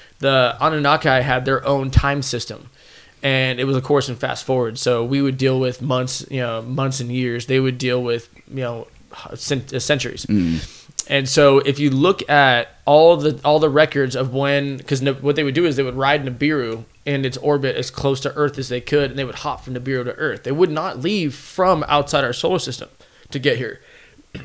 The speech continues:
Speaker 1: So every time Nibiru was close is the exact same time by science that all three of the extinction level events happened.
Speaker 2: Mm.
Speaker 1: Gravitational pull on water. Great Flood.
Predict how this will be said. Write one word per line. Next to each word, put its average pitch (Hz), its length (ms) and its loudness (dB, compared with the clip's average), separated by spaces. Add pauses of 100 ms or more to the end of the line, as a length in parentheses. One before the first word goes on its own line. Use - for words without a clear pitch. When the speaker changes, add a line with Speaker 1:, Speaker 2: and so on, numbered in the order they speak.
(140)
Speaker 1:
So - 300 0
every 180 300 0
time 185 320 -2
Nibiru 160 400 6
was 143 140 0
close 175 640 0 (540)
is 147 220 4
the 156 60 -2
exact 156 400 0
same 175 260 -2
time 143 400 0 (380)
by 170 200 4
science 135 600 0
that 139 80 -2
all 151 200 4
three 143 460 -2 (420)
of 139 260 4
the 143 320 4
extinction 143 420 -2
level 131 200 2
events 123 260 -2
happened. - 340 -8
Speaker 2:
Mm. 82 340 -2 (520)
Speaker 1:
Gravitational 127 640 0
pull 123 220 2
on 117 180 -6
water. 110 340 -8 (840)
Great 110 180 -6
Flood. 117 300 -6